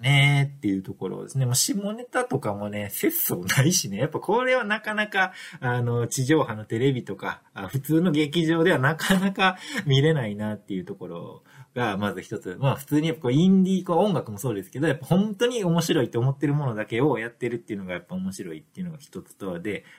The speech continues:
もう一個が、これちょっとね、僕の好みなんですけど、あの、まあ、ビーエルとか、まあ、ビーエルじゃなくてもいいけど、なんかこう、漫画とか好きな人やったら、大学お笑い結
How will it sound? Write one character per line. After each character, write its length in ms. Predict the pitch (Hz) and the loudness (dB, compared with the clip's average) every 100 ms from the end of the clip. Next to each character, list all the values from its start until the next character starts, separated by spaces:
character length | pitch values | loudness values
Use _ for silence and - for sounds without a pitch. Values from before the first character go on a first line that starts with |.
| _ | _
も 320 | 123 160 175 | 2 4 6
う 60 | 190 | 4
一 140 | 185 - | 2 -2
個 140 | - | -2
が、 240 | 117 113 104 | 2 2 0
こ 160 | - | -2
れ 120 | 107 101 | -4 -6
ち 120 | 104 | -8
ょ 40 | |
っ 20 | - - | -20 -14
と 120 | 101 | -4
ね、 720 | 104 101 104 104 104 101 104 104 | 0 0 0 0 -2 -4 -6 -8
僕 240 | 104 113 | -12 -10
の 480 | 107 107 107 107 110 _ | -6 -4 -4 -4 -8 _
好 100 | - 113 | -4 -4
み 240 | 98 98 98 | -4 -8 -8
な 140 | 92 | -8
ん 100 | 95 | -6
で 80 | 92 | -8
す 140 | - | -12
け 100 | - | -10
ど、 400 | 95 113 104 92 - - _ | -4 -2 -2 -4 -10 -20 _
あ 300 | 101 95 95 | -10 -6 -6
の、 200 | 98 98 | -4 -6
ま 80 | 104 | -8
あ、 20 | |
ビ 840 | 101 131 156 175 190 196 202 208 214 | -6 -4 -2 -2 -2 -4 -4 -8 -4
ー 20 | |
エ 60 | 214 | -4
ル 160 | 254 | -6
と 160 | - - | -6 -6
か、 180 | 107 104 | -4 -4
ま 80 | |
あ、 40 | 98 | -2
ビ 180 | 135 165 | -2 0
ー 20 | |
エ 40 | |
ル 60 | 247 | 0
じ 60 | |
ゃ 60 | 139 | -2
な 80 | 123 | -4
く 20 | |
て 60 | 117 | -6
も 100 | 104 | -8
い 40 | |
い 20 | |
け 80 | 104 | -10
ど、 60 | 107 | -10
な 60 | |
ん 20 | |
か 80 | - | -10
こ 320 | - 117 117 147 | -2 0 0 2
う、 40 | |
漫 240 | 131 160 185 | 2 4 2
画 180 | 202 - _ _ _ _ | -2 -4 _ _ _ _
と 80 | 139 | -8
か 100 | - | -8
好 160 | - - | -10 -6
き 80 | 147 | -4
な 80 | |
人 200 | 107 - | -6 -2
や 120 | 139 123 | 0 0
っ 100 | - | 0
た 120 | 170 | 0
ら、 220 | 277 170 | 2 2
大 260 | 123 147 147 | 2 2 2
学 220 | 147 160 | 0 0
お 40 | |
笑 180 | 143 107 | 0 0
い 20 | |
結 220 | - 190 | -2 -4